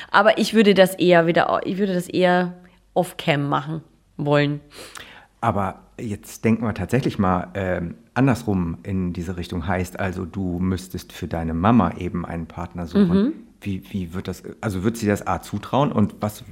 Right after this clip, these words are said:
Speaker 2: wäre das für ein Mann?
Speaker 1: Also meine Mama ist glücklich vergeben seit zwanzig Jahren,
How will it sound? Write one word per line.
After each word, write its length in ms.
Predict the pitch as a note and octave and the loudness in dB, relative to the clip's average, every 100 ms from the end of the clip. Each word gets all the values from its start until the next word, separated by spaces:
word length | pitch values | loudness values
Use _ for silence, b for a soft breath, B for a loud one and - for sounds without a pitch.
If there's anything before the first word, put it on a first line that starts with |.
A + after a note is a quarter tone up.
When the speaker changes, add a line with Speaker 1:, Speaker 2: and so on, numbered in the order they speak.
| F#2+ | -2
Speaker 2:
wäre 160 | F#2+ | 0
das 100 | G#2 | 0
für 100 | - | -2
ein 60 | F#2+ | -2
Mann? 280 | E2 A2 F#3 b b b b b b _ _ _ _ - | 0 0 -2 b b b b b b _ _ _ _ 2
Speaker 1:
Also 120 | F#3 | 4
meine 140 | F3+ F3 | 6 4
Mama 240 | F3 G3 | 4 4
ist 120 | F#3 | 4
glücklich 320 | G3 F#3+ F3 | 0 -6 -6
vergeben 360 | - D#3 E3+ A#3 | -6 -4 -2 -4
seit 160 | B3 F#3+ | -4 -6
zwanzig 280 | G3 F#3+ F3+ | -6 -6 -2
Jahren, 240 | F#3+ A#3 | -2 -2